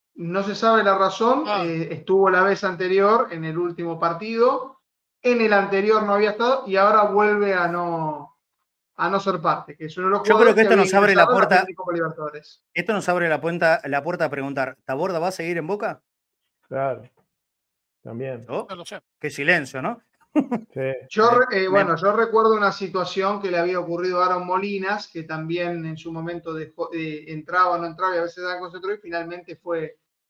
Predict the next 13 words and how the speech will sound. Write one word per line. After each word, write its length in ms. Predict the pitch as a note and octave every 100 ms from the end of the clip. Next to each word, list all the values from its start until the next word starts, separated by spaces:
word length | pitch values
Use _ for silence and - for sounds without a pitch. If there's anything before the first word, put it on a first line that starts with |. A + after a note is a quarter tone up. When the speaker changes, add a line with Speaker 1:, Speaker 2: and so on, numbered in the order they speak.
| -
Speaker 1:
dado 240 | F3+ F3+
a 40 | F3+
préstamo. 300 | B3 B3+ G#3
Recordemos 360 | F3+ F#3 G3
que 80 | F3+
Taborda 420 | F3+ F#3 G3 F#3+
viene 220 | F#3 F#3+ F3+
de 80 |
tener 180 | E3 F3+
un 140 | F3 E3
préstamo 340 | F#3 F3+ F3
ante 180 | E3 E3
Platense. 800 | F#3 F#3+ B3 A#3 A#3 A3+ A#3